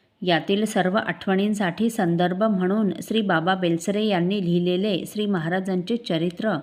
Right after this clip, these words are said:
आणि त्यांनी ज्ञानेश्वरीवर केलेली प्रवचने, यात वेळोवेळी आलेले भाऊसाहेबांचे उल्लेख व त्यांच्या आठवणी यांचा विचार केला आहे. त्याचप्रमाणे काही आठवणी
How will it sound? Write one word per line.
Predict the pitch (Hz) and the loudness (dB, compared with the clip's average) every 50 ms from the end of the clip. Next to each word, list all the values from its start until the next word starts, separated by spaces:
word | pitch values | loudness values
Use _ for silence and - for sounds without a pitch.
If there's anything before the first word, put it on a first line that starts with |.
| - - - - - - - - _ _ | -8 -14 -20 -20 -20 -20 -20 -20 _ _
आणि | - - 233 254 269 | -2 2 2 4 4
त्यांनी | 254 254 208 202 214 226 214 | 2 2 0 2 0 0 -2
ज्ञानेश्वरीवर | 214 196 170 170 175 202 202 - 240 214 202 214 214 208 214 233 233 226 | 0 0 0 2 0 0 -2 -2 -2 -2 0 0 0 0 0 0 0 -2
केलेली | - 202 185 180 180 180 202 233 | -2 0 0 0 0 0 0 -2
प्रवचने, | 226 - 202 185 185 214 226 - 240 208 185 170 165 156 151 151 - - | -2 0 0 0 0 -2 -2 -2 -2 0 0 0 0 0 -2 -4 -6 -6
यात | - 180 185 180 185 185 226 | -4 -2 -2 -2 -2 -2 -2
वेळोवेळी | 220 190 175 170 170 180 185 185 190 196 214 | 0 2 2 2 2 2 2 2 2 0 0
आलेले | - - 175 175 170 175 175 180 202 | -2 -4 -4 -4 -2 0 0 -2 -2
भाऊसाहेबांचे | 208 190 180 170 175 180 - 202 185 185 185 185 185 185 185 233 - - - | -4 -4 -4 -4 -2 -2 -2 -2 -2 -2 -2 -2 -2 -2 -2 -4 -4 -2 -2
उल्लेख | 165 165 170 180 214 214 185 - - - _ _ - - - - _ - | 0 0 0 0 0 -2 -4 -6 -10 -16 _ _ -20 -20 -20 -20 _ -6
व | 233 | -6
त्यांच्या | 247 247 233 208 202 202 196 247 - - | -4 -2 -2 0 0 2 2 0 0 -2
आठवणी | 175 170 - 175 190 196 208 233 214 175 - - | -4 -6 -4 -2 0 0 2 2 0 0 -2 -4
यांचा | 180 180 170 160 165 - 220 214 | -4 -2 -2 -2 -2 -2 -2 -2
विचार | 202 196 185 196 233 233 240 240 - | 0 -2 -2 -2 -2 -2 -2 -2 -2
केला | 214 185 185 226 233 | -2 0 0 0 0
आहे. | 220 196 175 151 175 170 160 156 151 - - - - _ _ _ _ _ _ _ _ _ _ _ _ _ _ _ - | 0 -2 -2 -2 -4 -2 -2 -2 -4 -6 -8 -12 -18 _ _ _ _ _ _ _ _ _ _ _ _ _ _ _ 0
त्याचप्रमाणे | 175 170 175 175 208 196 - 185 185 185 180 180 202 220 | 2 2 2 0 -2 0 2 2 2 4 4 2 2 0
काही | 220 - 185 170 185 214 - - | -2 -2 -2 -2 -2 -2 -2 -4
आठवणी | 175 165 - 170 175 185 185 208 220 185 | -6 -6 -4 -2 0 0 2 2 2 0